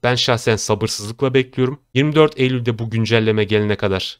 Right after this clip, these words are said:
gelişmelerden haberdar olacağım ve sizleri de elimden geldiğince haberdar etmeye çalışacağım. Dolayısıyla eğer videoyu beğendiyseniz beğen tuşuna basmayı, kanalın içeriklerini beğendiyseniz abone olmayı ve her türlü düşünceyi ve geri dönüşü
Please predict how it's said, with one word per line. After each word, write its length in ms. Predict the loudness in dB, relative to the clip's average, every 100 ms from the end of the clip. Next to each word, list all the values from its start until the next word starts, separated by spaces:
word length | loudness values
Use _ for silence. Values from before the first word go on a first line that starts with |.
| _
gelişmelerden 580 | -2 0 0 2 2 0
haberdar 540 | -2 2 2 4 2 2
olacağım 320 | 0 -2 -2
ve 60 | -4
sizleri 460 | -6 -4 -4 0
de 280 | 0 0 -4 -4
elimden 360 | -2 0 0
geldiğince 500 | 0 0 0 -4 -4
haberdar 520 | -4 -2 -2 0 -4
etmeye 300 | -4 -4 -4
çalışacağım. 500 | -2 -4 -2 -2 -4 -6 _
Dolayısıyla 680 | 4 4 4 2 2 0 -2
eğer 540 | 0 0 0 -6 -12 -20 _
videoyu 360 | -6 2 2 4
beğendiyseniz 640 | 0 0 -4 -2 -4 0
beğen 180 | 0 2
tuşuna 280 | 0 -2 0
basmayı, 380 | 0 0 -2 -4 _
kanalın 360 | 2 6 6 6
içeriklerini 600 | 2 0 0 0 0 0
beğendiyseniz 800 | 0 0 -4 -4 -4 -6 -10 -16 _ _
abone 300 | 0 4 6
olmayı 360 | 6 4 2 0
ve 100 | -2 -6 _
her 140 | 0 0
türlü 280 | -4 -6
düşünceyi 440 | -6 -2 0 2 2
ve 160 | -2 -4 _ _ _
geri 200 | 0 2
dönüşü 380 | 0 -2 -4